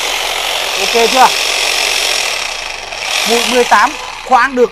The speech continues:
đục được con máy như thế này ha. Hàng chính hãng của Makita nhập về nha anh em. Này.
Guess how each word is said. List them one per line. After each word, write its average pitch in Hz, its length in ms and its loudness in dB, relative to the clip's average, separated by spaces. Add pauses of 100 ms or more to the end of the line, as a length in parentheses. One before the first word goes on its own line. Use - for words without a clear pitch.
(200)
đục 277 120 -2 (100)
được 254 320 2
con 254 140 0
máy 254 280 2 (280)
như 247 160 -6
thế 277 100 -4
này 247 180 -2 (260)
ha. 240 160 2 (280)
Hàng 214 260 0
chính 262 260 -6
hãng 262 220 -4
của 196 60 -12
Makita 226 460 0
nhập 220 260 -4
về 208 200 4
nha 220 120 -4
anh 233 60 -6
em. 226 140 -4 (400)
Này. 370 100 2